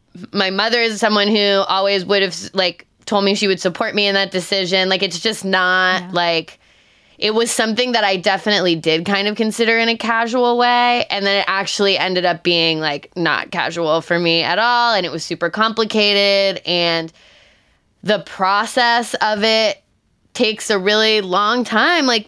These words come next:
Speaker 1: it's painful. Number one, you get, conc-, you, it, like, induces contractions. It's really painful.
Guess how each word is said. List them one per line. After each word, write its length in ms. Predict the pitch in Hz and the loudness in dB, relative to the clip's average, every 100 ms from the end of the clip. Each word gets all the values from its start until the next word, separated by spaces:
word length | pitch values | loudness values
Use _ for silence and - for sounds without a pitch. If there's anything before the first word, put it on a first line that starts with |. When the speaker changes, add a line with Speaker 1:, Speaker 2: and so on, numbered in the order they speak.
| - | -4
Speaker 1:
it's 200 | 247 - | -4 -2
painful. 720 | - 240 349 440 240 185 180 | -2 0 0 0 0 2 2
Number 200 | 196 220 | 2 2
one, 220 | 233 285 | 2 2
you 120 | 269 233 | 2 0
get, 160 | 226 | -2
conc-, 360 | 254 254 - - | -2 -4 -4 -4
you, 240 | 202 208 - | -2 -2 0
it, 260 | 214 196 _ | 0 -2 _
like, 220 | 196 196 196 | -2 0 0
induces 460 | 202 190 202 262 | 0 0 0 0
contractions. 840 | - 285 220 170 175 - 190 196 226 | 0 0 2 0 0 0 2 2 0
It's 200 | 202 180 | -2 -2
really 260 | 185 190 233 | 0 0 2
painful. 880 | 208 180 175 170 170 170 175 240 | 0 0 -2 0 2 2 0 -2